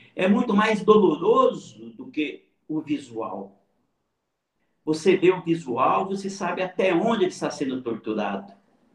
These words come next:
Os gritos em off de tortura, a sua imaginação não tem limite para saber o que está sendo feito. Se no visual você sabe que aquilo ali é subhumano,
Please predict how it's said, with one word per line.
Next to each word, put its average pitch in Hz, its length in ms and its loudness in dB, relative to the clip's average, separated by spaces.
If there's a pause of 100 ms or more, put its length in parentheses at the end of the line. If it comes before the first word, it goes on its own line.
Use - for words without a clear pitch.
(840)
Os 160 220 -2
gritos 196 400 8
em 147 80 6
off 196 340 6
de - 140 -18
tortura, 247 640 -8 (800)
a - 80 -18
sua 165 180 -4
imaginação 160 920 -6
não 151 140 -8
tem 190 280 -2
limite 160 300 -2
para 156 100 -4
saber 151 260 -4
o 165 40 -6
que - 60 -14
está 160 120 -2
sendo 165 260 -6
feito. - 560 -10 (1120)
Se 220 180 0
no 214 120 2
visual 143 840 0 (400)
você 165 260 -4
sabe - 280 -2
que 160 60 -6
aquilo 143 280 -4
ali 135 460 -8 (1600)
é 117 240 -10
subhumano, - 1120 0